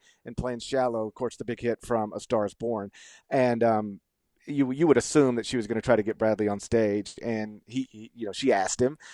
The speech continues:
He came on stage, and, uh, I believe that's the first time they performed that song live together, um,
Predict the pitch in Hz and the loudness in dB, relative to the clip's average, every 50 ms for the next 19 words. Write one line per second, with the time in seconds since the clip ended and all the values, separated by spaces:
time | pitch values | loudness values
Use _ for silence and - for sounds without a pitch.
0 | - - _ - 131 127 - 127 123 120 117 117 104 - - - 117 107 104 107 | -20 -20 _ -2 -2 0 2 2 2 4 2 0 0 -2 0 2 2 4 4 2
1 | 110 120 120 - - - - 113 113 107 107 107 107 104 104 104 104 98 - - | 2 0 -2 -6 -10 -10 -6 -4 -4 -2 -2 -2 -2 0 0 0 0 0 -2 -4
2 | - - 117 107 123 120 117 123 131 131 143 160 170 190 202 202 - - - - | -4 -4 2 2 2 2 6 4 4 4 4 2 -2 -6 -10 -12 -12 -14 2 4
3 | 131 127 - - - 131 - - 143 143 - - - 131 127 127 120 120 120 - | 4 4 4 2 -2 -4 2 4 4 4 4 4 4 4 4 4 4 2 2 2
4 | - - 120 - - 120 123 123 120 120 120 - - - 127 117 117 113 110 110 | 0 -4 -6 -4 -2 -2 0 0 2 0 0 -2 0 -2 0 0 0 0 0 2
5 | 113 117 117 110 110 107 107 - - 131 120 - 139 139 139 120 120 107 98 95 | 4 4 4 4 2 0 -2 -4 -6 -8 0 6 8 8 8 8 6 4 2 0
6 | - - - - - - _ _ _ _ - 113 113 110 107 104 101 107 - | -4 -10 -18 -20 -20 -20 _ _ _ _ -2 0 0 0 0 -2 -6 -10 -12